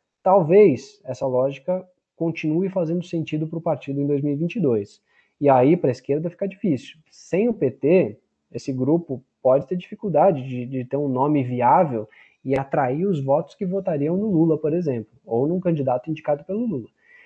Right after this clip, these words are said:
E pra agregar mais um problema na esquerda, você tem um problema entre aspas, né? Se você olhar essa,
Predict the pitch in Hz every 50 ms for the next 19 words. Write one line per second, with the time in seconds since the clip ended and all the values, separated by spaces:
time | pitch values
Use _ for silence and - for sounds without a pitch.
0 | _ _ _ - 214 190 185 - 208 226 262 370 381 - 190 170 196 196 170 156
1 | 175 196 185 165 202 254 277 226 226 208 185 175 156 135 127 135 165 208 220 170
2 | 123 110 113 110 - _ - 175 214 220 131 117 110 110 127 _ _ _ _ -
3 | 151 151 190 190 190 262 226 - - 165 185 165 117 107 110 117 - 147 139 127
4 | 139 156 190 220 196 196 175 151 147 131 - - - 104 113 131 139 131 - -
5 | 120 113 - 135 135 135 123 120 120 131 151 165 165 - - -